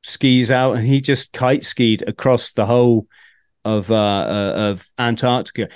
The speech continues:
Didn't apply for the permit. You're supposed to apply for a permit. He's just like, "No, fuck that. <laughs> I'm, I'm just going, you know, who's gonna stop you?"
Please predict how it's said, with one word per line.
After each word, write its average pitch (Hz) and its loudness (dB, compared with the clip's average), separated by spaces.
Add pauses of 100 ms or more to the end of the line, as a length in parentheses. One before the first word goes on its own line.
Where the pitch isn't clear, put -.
(200)
Didn't 151 6
apply 147 2
for 135 -4
the 131 4
permit. 135 4
You're 117 -2
supposed 135 0
to 127 2
apply 123 0
for 120 -2
a 104 0
permit. 123 2
He's 123 2
just - -4
like, 110 0
"No, 113 -2
fuck 113 -2
that. 104 -2
<laughs> - -8
I'm, 131 2
I'm 117 2
just 120 0
going, 113 2
you 120 2
know, 117 4
who's 131 4
gonna 131 2
stop - -2
you?" 123 2